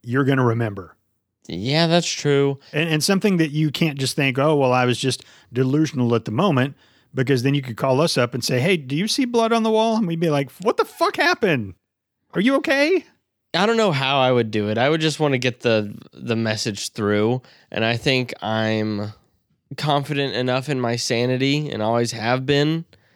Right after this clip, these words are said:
Speaker 2: at least baseline sanity, that I would be able to tell that it was real and that somehow this was available in the future. And I'd be like, "Okay, well,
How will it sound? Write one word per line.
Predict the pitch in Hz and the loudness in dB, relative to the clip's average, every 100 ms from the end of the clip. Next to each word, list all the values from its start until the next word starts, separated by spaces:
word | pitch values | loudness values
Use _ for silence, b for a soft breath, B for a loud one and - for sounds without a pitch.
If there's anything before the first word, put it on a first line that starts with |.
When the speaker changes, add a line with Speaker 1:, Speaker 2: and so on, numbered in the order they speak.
| b | b
Speaker 2:
at | - 104 | -4 0
least | 127 120 127 | 2 0 -4
baseline | - 117 123 143 123 123 | 0 2 2 2 2 0
sanity, | - 117 120 127 139 147 147 b b b b - | 0 0 2 2 2 0 -4 b b b b -4
that | 104 | -2
I | 90 117 | 2 0
would | 113 113 104 107 - _ _ - | 2 0 -2 -6 -12 _ _ -12
be | 120 | 0
able | 113 107 | 2 2
to | 98 | -2
tell | - 113 90 101 117 117 _ _ _ - | -4 -4 -4 -2 -4 -4 _ _ _ -10
that | 123 | -2
it | 117 80 | 0 2
was | 120 127 | 0 0
real | 120 120 117 127 127 b b b | 2 4 4 0 -4 b b b
and | - 104 | -6 -2
that | 92 - | -2 -2
somehow | - 110 107 107 107 117 123 - _ _ - | -2 0 0 0 0 0 -4 -8 _ _ -6
this | 107 - | -4 -4
was | 117 104 101 104 | -2 2 2 2
available | 107 98 104 110 107 113 117 | -2 -2 0 0 0 0 0
in | - 104 | -2 -6
the | 110 | -4
future. | 123 120 - 123 123 123 b b b b b - | -2 -2 2 2 2 0 b b b b b -8
And | 92 | -4
I'd | 98 | -2
be | 107 | 0
like, | 104 104 | 0 0
"Okay, | 120 120 101 87 110 _ _ _ _ | -4 -2 -2 -2 -6 _ _ _ _
well, | - 98 92 - | -2 0 0 -2